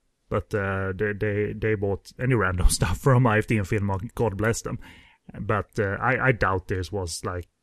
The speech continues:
uh, an element that could rival the ninja craze that, uh, came before it. But, uh, you know,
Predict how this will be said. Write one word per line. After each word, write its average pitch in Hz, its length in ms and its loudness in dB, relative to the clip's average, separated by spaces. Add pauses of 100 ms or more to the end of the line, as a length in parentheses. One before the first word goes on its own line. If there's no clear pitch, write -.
(120)
uh, 87 440 -4 (600)
an 117 300 -2
element 101 380 0
that 104 100 0
could 104 140 -4
rival 95 580 -2
the 98 80 -2
ninja 98 680 -2 (880)
craze - 520 -2 (120)
that, 98 320 2 (140)
uh, 92 200 -2
came 110 200 0
before 78 340 -6
it. - 180 -14
But, - 240 -8
uh, 95 280 -6 (160)
you 285 100 -2
know, 147 140 -2